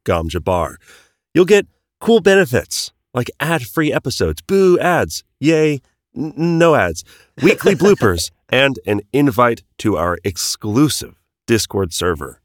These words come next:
Speaker 1: where
Speaker 2: Yes.
Speaker 1: <laughs> we have a hyperactive meme channel.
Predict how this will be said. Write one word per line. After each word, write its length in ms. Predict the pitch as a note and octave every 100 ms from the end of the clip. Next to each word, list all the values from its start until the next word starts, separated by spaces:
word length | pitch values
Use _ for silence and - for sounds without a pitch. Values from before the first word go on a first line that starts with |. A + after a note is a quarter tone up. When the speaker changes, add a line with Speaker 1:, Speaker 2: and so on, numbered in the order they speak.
| _
Speaker 1:
where 320 | G2+ D#2 D#2 _ - -
Speaker 2:
Yes. 580 | A#2+ A2 G#2 - - -
Speaker 1:
<laughs> 20 | -
we 140 | F#2+
have 280 | E2+ E2+ D#2+ _
a 200 | G2 F#2 F#2+ _ -
hyperactive 840 | - D#3+ - G#2+ F2 E2 G2 D#2
meme 440 | F2 F#2+ G#2+ G2+ E2+
channel. 500 | - E2 E2 D#2